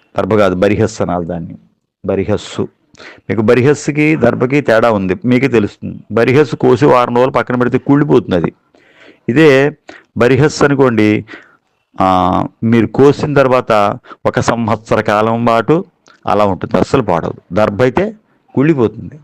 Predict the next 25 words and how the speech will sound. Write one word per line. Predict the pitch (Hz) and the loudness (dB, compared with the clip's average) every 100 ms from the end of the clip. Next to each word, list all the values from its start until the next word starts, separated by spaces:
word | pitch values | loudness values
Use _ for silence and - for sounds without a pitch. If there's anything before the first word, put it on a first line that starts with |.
| 113 | -6
దర్భలు | 98 107 123 | -4 -2 0
కోసి | 107 104 123 95 107 - - _ | 0 0 0 -2 -4 -10 -20 _
మీరు | 104 | -4
పక్కన | 98 101 110 | -2 -2 0
పెట్టినప్పుడు | 107 101 104 95 151 202 - - _ - | 0 0 -2 0 0 -2 -6 -20 _ -4
అది | 104 | 0
వారం | 101 98 117 127 127 | 2 4 2 0 -2
రోజులకే | 127 127 131 170 | -2 -2 -2 -2
కుళ్ళిపోతుంది. | 165 107 90 92 _ - - _ _ - - _ - | 0 -2 -2 -6 _ -20 -20 _ _ -20 -20 _ -2
బరిహస్సు | 110 113 127 - | 2 2 0 0
అయితే | 110 110 | 0 2
అది | 107 101 | 0 0
కుళ్ళదు, | - 101 98 90 - _ - _ _ | 0 0 0 -2 -8 _ -20 _ _
ఒక | - | -8
సంవత్సర | 90 107 107 101 - 104 | -2 -2 0 -2 -2 -2
కాలం | 104 104 107 | 2 2 2
పాటు | 107 101 | 0 -2
ఉంటుంది, | 95 92 87 95 - _ - _ - | -4 -6 -6 -8 -10 _ -20 _ -4
పైగా | 107 110 | 0 2
బంగారు | 98 101 107 117 120 | 2 0 2 2 2
రంగులో | 104 101 110 120 120 | 0 0 2 2 2
ఉంటుంది | 104 - 87 82 | 0 -6 -8 -6
అది, | 85 - _ _ _ _ _ _ _ _ - | -8 -10 _ _ _ _ _ _ _ _ -4
అది | 104 | -2
గుర్తుపెట్టుకోవాలి. | 107 107 87 87 - - - | -2 -2 -4 -4 -6 -8 -10